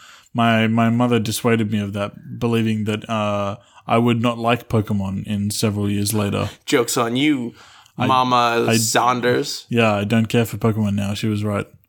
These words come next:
Speaker 2: Oh.
Speaker 1: It's fine.
Speaker 2: I love
Speaker 1: I just,
Speaker 2: Pokemon
Speaker 1: yeah, what?
Speaker 2: still. I would
Speaker 1: Well,
Speaker 2: have
Speaker 1: I don't know. That's
Speaker 2: lost
Speaker 1: unclear.
Speaker 2: my mind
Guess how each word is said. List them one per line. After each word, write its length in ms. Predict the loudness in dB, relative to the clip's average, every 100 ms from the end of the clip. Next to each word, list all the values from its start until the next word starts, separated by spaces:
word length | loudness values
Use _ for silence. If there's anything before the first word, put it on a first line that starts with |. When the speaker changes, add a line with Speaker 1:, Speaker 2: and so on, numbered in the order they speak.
| _ _ _ _ -20 -2
Speaker 2:
Oh. 460 | 2 4 2 -2 0
Speaker 1:
It's 160 | 0 4
fine. 400 | 4 4 2 -2
Speaker 2:
I 260 | 0 0
love 160 | 2 0
Speaker 1:
I 40 | 0
just, 300 | -2 -4 -4
Speaker 2:
Pokemon 200 | -2 0
Speaker 1:
yeah, 60 | 2
what? 140 | 2 2
Speaker 2:
still. 180 | 0 0
I 260 | 0 0
would 140 | 2 2
Speaker 1:
Well, 120 | 2
Speaker 2:
have 40 | 2
Speaker 1:
I 40 | 2
don't 120 | 2
know. 140 | 2
That's 200 | 0 0
Speaker 2:
lost 280 | 0 2 2
Speaker 1:
unclear. 160 | 0 0
Speaker 2:
my 180 | 0 0
mind 680 | 0 0 -2 -6 -10 -12